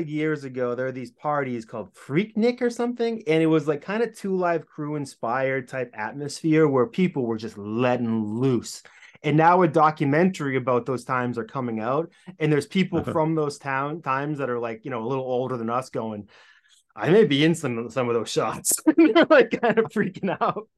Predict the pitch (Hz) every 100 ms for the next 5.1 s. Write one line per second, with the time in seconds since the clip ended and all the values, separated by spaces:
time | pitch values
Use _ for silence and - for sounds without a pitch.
0 | _ _ - 160 131 123 _ _ - 123
1 | 107 - - 110 95 87 _ _ 175 151
2 | - 233 247 247 143 240 - - 190 196
3 | 190 170 165 160 165 147 135 143 143 143
4 | 147 151 160 139 - 160 - - 220 202
5 | 202